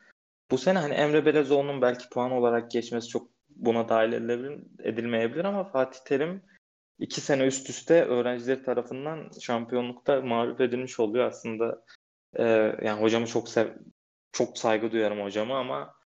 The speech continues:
belki de vaktinin geldiği. Gerçi hala bence modern bir futbol oynatabiliyor. Ama yine de genel olarak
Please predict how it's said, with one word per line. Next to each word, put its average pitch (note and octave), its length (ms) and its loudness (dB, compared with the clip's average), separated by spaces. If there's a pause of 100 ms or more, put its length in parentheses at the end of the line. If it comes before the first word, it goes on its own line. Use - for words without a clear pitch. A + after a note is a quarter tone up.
(1040)
belki A#2 420 0
de A2+ 120 -6
vaktinin A2+ 640 -6 (200)
geldiği. G#2+ 360 -4
Gerçi C3+ 280 0
hala D3+ 380 -2
bence A2+ 380 -6
modern A#2 440 -2
bir A#2+ 100 -14
futbol - 320 -8
oynatabiliyor. G#2+ 760 -2 (560)
Ama C#3+ 420 -2
yine C3 260 0
de C3+ 60 4
genel B2 200 4
olarak B2+ 340 0